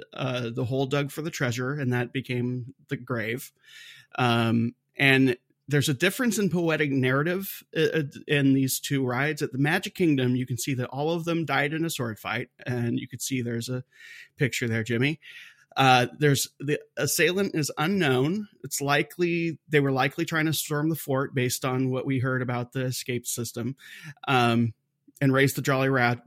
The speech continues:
Jolly Roger that they have with them, so that fits.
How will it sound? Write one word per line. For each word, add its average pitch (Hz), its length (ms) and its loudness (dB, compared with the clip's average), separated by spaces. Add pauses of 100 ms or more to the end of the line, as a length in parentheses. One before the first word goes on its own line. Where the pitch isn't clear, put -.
(140)
Jolly 143 260 0
Roger 127 640 0 (360)
that 135 220 -2
they 143 120 0
have 120 240 2
with 120 160 -6
them, 123 260 -2
so 127 120 -6
that 123 200 -6
fits. - 500 -8